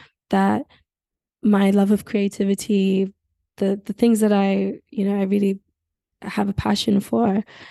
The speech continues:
were actually, they had a place in healthcare. They were valuable in a healthcare setting, 'cause I could see that a lot of other dental practices didn't pay attention to these things. They didn't care so much about the,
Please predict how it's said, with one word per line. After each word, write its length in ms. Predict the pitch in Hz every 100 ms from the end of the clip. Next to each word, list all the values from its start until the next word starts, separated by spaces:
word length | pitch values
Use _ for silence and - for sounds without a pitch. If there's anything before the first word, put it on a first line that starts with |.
| - _ _
were 320 | 277 220 220 226
actually, 800 | 214 202 208 202 196 196 202 - _ _ _ _ _ -
they 100 | 196
had 160 | 220
a 40 | 202
place 360 | 208 202 -
in 180 | - 185
healthcare. 480 | 185 185 - 254 -
They 140 | 208
were 340 | 202 208 208 202 - _ 220
valuable 420 | 196 202 202 220
in 120 | 214
a 40 |
healthcare 360 | 196 196 - 214
setting, 420 | 202 202 - 208
'cause 140 | 208 208
I 60 |
could 160 | 208 220
see 220 | - 233
that 240 | 214 214 - - - _
a 60 | 202
lot 180 | 208 226
of 160 | 214
other 180 | 208 208
dental 320 | 202 202 202
practices 800 | 196 214 - 208 - 214 240 - - - - _ _ _ _
didn't 280 | 226 214 208
pay 160 | 214 196
attention 640 | 190 202 - 208 233 208 -
to 200 | - 214
these 240 | 190 185 -
things. 320 | - 269 247
They 100 | 208
didn't 240 | 208 208
care 340 | - 214 208 196 -
so 280 | - - 208
much 320 | 196 196 -
about 400 | 190 196 185 - _ -
the, 360 | 196 190 -